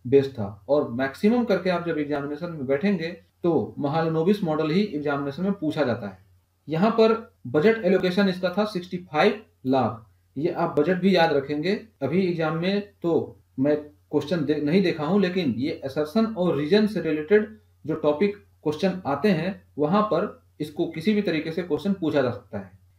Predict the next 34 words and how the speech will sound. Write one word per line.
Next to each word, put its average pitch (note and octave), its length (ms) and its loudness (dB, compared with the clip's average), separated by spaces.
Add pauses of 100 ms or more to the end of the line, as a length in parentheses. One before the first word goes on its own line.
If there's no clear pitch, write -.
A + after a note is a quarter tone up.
(260)
India G3 320 4
became G#3+ 300 2
the G3+ 120 2
first A3+ 300 -2
country G3 320 2
in F#3+ 100 2
the E3 120 2 (200)
developing D#3+ 460 2
world E3+ 280 0 (340)
to F3+ 120 2
launch E3 340 0
the E3+ 140 -2
family E3 360 -2
planning D#3 360 -4
program C#3 400 -2 (160)
in F#3 160 2
nineteen D3 480 0
fifty-two। C#3 600 -6 (480)
फिफ्टी D3+ 280 -6 (140)
टू A#3+ 160 0
में F#3+ 360 0 (200)
developing, D#3+ 600 2
सारे F3 360 2
developing E3 520 2
countries F#3 460 0
के G3 140 0
under D#3 340 -4
में A3 260 0
India F3 400 2
एक G3+ 180 2
ऐसा C#3+ 220 -6
country C3+ 340 -4
था E3 220 -4 (400)
जिसने F3+ 460 0